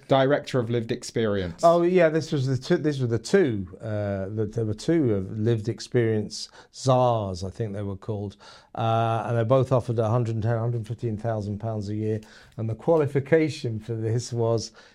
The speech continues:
Speaker 2: you had to have been ill. You had to have suffered illness. So that was what, that was the qualification, so that you were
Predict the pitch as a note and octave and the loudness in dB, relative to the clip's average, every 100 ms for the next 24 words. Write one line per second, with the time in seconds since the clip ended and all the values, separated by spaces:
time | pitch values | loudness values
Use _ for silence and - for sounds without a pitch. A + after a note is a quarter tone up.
0 | _ _ - A#2+ B2 C3+ - C3 A2 C3+ | _ _ -2 2 4 2 2 0 2 2
1 | B2 A#2+ B2 A2+ G2+ F2 - _ _ _ | 2 4 2 2 -2 -8 -16 _ _ _
2 | _ - - - C3 A#2+ C3 C#3 B2+ G#2+ | _ -20 -20 0 2 4 2 2 0 0
3 | - - - D3+ C3 C#3 B2+ C3 D#3+ C3+ | -8 -18 -4 -2 -2 -2 -2 -2 0 0
4 | A#2+ G2+ F#2 - - _ B2 A#2 D#3 F3+ | 0 -4 -10 -16 -20 _ -2 2 2 4
5 | E3+ C3+ D3 D3+ E3+ F3 F3 D3+ D#3 E3 | 0 2 0 2 0 2 2 2 2 4
6 | D3+ C#3 C3+ D#3 C#3+ - G2 G2 C3 B2 | 4 0 -2 0 0 -4 -12 -6 -4 -4
7 | B2 C3 C3 B2+ | -4 -2 0 0